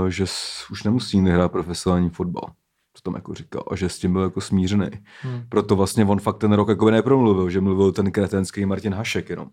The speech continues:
Speaker 2: No,
Speaker 1: To je
Speaker 2: jasně.
Speaker 1: fakt jako pravda, že on jakoby nemluvil.
Speaker 2: Fotr to dokurvil prostě.
Speaker 1: Že on fakt prostě jako nemluvil, víš co, on
Speaker 2: Hmm.
Speaker 1: prostě v té situaci byl a držel hubu.
Speaker 2: Hmm.
Speaker 1: A že on jakoby, jakoby, mm, asi nejzásadnější informace z toho je, že on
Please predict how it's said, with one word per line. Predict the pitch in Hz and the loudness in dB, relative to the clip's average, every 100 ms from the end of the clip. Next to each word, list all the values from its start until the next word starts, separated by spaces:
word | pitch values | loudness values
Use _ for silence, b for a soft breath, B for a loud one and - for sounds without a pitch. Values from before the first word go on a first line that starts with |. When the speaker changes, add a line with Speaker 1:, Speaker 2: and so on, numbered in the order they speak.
| - | -14
Speaker 2:
No, | |
Speaker 1:
To | 123 | -12
je | 120 | -12
Speaker 2:
jasně. | - 110 | -6 -2
Speaker 1:
fakt | 107 113 | 2 2
jako | 110 113 | 2 2
pravda, | 117 135 139 | 2 4 4
že | 120 | 4
on | 110 107 | 2 0
jakoby | 104 107 | 0 2
nemluvil. | 104 101 101 95 | 4 4 4 4
Speaker 2:
Fotr | 165 165 | 2 2
to | 160 | 2
dokurvil | 160 151 160 156 143 | 2 2 4 4 4
prostě. | 123 127 113 | 2 -2 2
Speaker 1:
Že | |
on | 120 | 4
fakt | 127 131 | 4 2
prostě | - 123 131 | 0 -2 0
jako | 117 | 2
nemluvil, | 127 151 202 139 | 4 4 4 4
víš | 104 104 | 2 -4
co, | 107 | -6
on | |
Speaker 2:
Hmm. | 104 | -4
Speaker 1:
prostě | 131 - 123 | -4 -6 -8
v | |
té | 123 | -8
situaci | 107 120 117 135 | 0 2 2 4
byl | 110 117 | 4 4
a | |
držel | 113 104 123 | 2 2 2
hubu. | 107 98 101 117 - | 2 0 -2 -2 -4
Speaker 2:
Hmm. | 135 131 139 _ _ _ _ _ _ _ _ _ B B B B | -6 -6 -10 _ _ _ _ _ _ _ _ _ B B B B
Speaker 1:
A | 107 | 2
že | 104 117 | 4 4
on | 110 113 | 4 4
jakoby, | 110 113 110 104 - | 4 4 4 2 -2
jakoby, | 104 107 107 - | 0 2 0 -2
mm, | 120 101 95 101 | 2 4 6 4
asi | - - 107 | 0 0 4
nejzásadnější | 98 98 101 92 - - 95 90 98 95 101 98 - 104 | 6 6 4 2 -8 -2 0 2 2 2 2 2 4 2
informace | 98 101 95 101 98 95 | 4 2 2 2 2 0
z | 101 | -6
toho | - 98 101 | -2 0 2
je, | 101 | 4
že | 98 | 4
on | 98 101 101 | 4 4 2